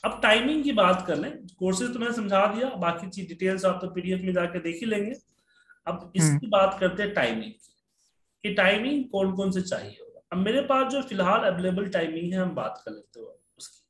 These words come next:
Speaker 1: अगर हम बात करते हैं अर्ली morning की, तो early morning में मेरे पास जो time available है वो available है सिक्स थर्टी का।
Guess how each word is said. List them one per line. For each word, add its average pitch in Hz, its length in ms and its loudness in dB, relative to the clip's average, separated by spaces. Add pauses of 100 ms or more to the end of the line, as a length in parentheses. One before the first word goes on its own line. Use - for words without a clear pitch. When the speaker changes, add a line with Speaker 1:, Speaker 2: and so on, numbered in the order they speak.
(680)
Speaker 1:
अगर 202 120 2
हम 233 120 0
बात 240 320 4
करते 233 240 -2
हैं 240 60 -2
अर्ली 214 520 2
morning 170 440 0
की, 196 180 -8
तो 240 180 -10
early 180 280 -2
morning 202 420 -2
में 202 80 -4
मेरे 175 280 0
पास 196 280 0
जो 185 160 -2
time 170 220 -2
available 165 540 -2
है 180 140 2
वो 160 120 -2
available 143 580 -6
है 185 140 -2
सिक्स - 520 -12
थर्टी - 200 -12
का। - 260 -20